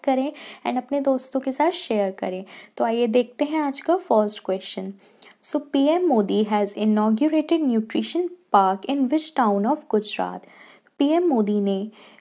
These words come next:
अ, गुजरात के किस शहर में पोषण पार्क का उद्घाटन किया है? तो मैं आपको बताना चाहूँगी,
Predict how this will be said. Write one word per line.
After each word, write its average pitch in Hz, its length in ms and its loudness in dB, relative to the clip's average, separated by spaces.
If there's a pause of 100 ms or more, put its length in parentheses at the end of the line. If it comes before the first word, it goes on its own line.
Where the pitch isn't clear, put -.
(120)
अ, 196 300 0
गुजरात 220 520 -2
के 247 120 -4
किस 349 220 -10
शहर 220 380 -2
में 214 120 2
पोषण 220 340 -4
पार्क 220 380 -2
का 247 80 -4
उद्घाटन 220 600 -2
किया 208 320 0
है? 202 200 -2
तो 220 140 -8
मैं 226 120 0
आपको 220 220 -4
बताना 214 400 -2
चाहूँगी, 254 540 -2